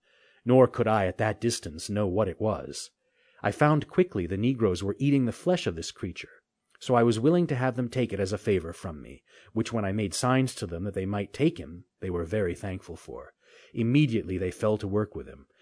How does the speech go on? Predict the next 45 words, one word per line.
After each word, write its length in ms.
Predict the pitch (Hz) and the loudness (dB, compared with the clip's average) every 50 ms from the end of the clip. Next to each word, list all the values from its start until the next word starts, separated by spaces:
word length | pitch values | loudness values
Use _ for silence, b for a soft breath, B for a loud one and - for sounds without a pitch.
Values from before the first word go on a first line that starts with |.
| b b b | b b b
and 140 | - 107 107 | -4 0 2
though 100 | 113 113 | 4 4
they 120 | 113 107 | 4 2
had 260 | 95 104 120 131 131 | 2 2 2 2 2
no 140 | 143 143 143 | 2 2 2
knife, 500 | 143 151 156 123 87 80 78 - - - _ _ _ _ _ - | 4 2 2 0 -2 -4 -8 -12 -16 -20 _ _ _ _ _ -4
yet 280 | 104 110 110 - - | -2 -2 -2 -2 -4
with 100 | 117 101 | -6 -6
a 60 | 92 | -4
sharpened 540 | - - - - 123 131 139 - 147 139 131 | -6 -2 0 2 2 2 2 0 -2 -4 -4
piece 240 | - - 135 123 - | -4 -4 -6 -4 -4
of 160 | 127 107 113 | -4 -2 0
wood, 340 | 120 117 92 73 69 69 71 - _ _ _ _ _ _ | 0 2 2 0 -2 -6 -12 -20 _ _ _ _ _ _
they 100 | - 98 | -6 -4
took 200 | - - 143 - | -4 -4 -2 0
off 180 | 135 127 127 - | 0 0 0 0
his 140 | 127 117 - | -2 -2 -2
skin 320 | - - - 117 113 113 | -4 -4 -4 -4 -4 -4
as 220 | - 101 95 87 | -4 -4 -6 -8
readily 480 | 87 87 98 117 139 139 113 80 76 85 | -6 -2 0 2 2 2 0 0 -2 -4
and 180 | 95 98 104 98 | -4 -4 -2 0
much 240 | 110 120 - - | 0 -2 -2 -2
more 220 | 110 107 120 117 95 | 0 2 2 2 2
readily 520 | 78 76 78 76 71 62 - 67 - - _ _ _ _ | 0 -4 -8 -10 -12 -14 -14 -16 -16 -20 _ _ _ _
than 180 | - 104 98 107 | -6 -4 0 2
we 120 | 131 143 | 2 2
could 160 | - - 110 | 2 0 -2
have 100 | 98 85 | -4 -4
done 220 | 80 95 90 98 101 | -4 -4 -4 -2 -2
with 100 | 98 98 | -2 -2
a 60 | 113 | -2
knife. 480 | 107 113 117 110 - - - - - - _ _ _ _ _ _ _ _ - | -2 -2 -2 -4 -6 -10 -14 -20 -20 -20 _ _ _ _ _ _ _ _ -2
They 120 | 110 110 | 0 2
offered 340 | 120 135 156 151 - 139 110 | 4 4 4 4 2 0 0
me 120 | 113 113 | 0 -2
some 240 | 113 - - 117 123 | -2 -2 -2 0 0
of 80 | 123 120 | 0 0
the 80 | 127 | -2
flesh, 500 | - - - 139 120 80 - - - - - | -2 -2 -2 -2 -2 -2 -6 -10 -12 -10 -10
which 200 | 90 95 - - | -10 -6 -4 -2
I 100 | 101 92 | -2 -2
declined, 600 | 87 87 - - 95 - 73 69 69 67 - - _ _ _ _ _ | -4 -6 -8 -10 -10 -10 -12 -14 -16 -18 -20 -20 _ _ _ _ _
making 340 | - 107 110 110 - 107 98 | -2 0 0 0 0 -2 -4
as 140 | 87 85 87 | -4 -2 -2
if 220 | 101 92 - - | -2 -2 -4 -6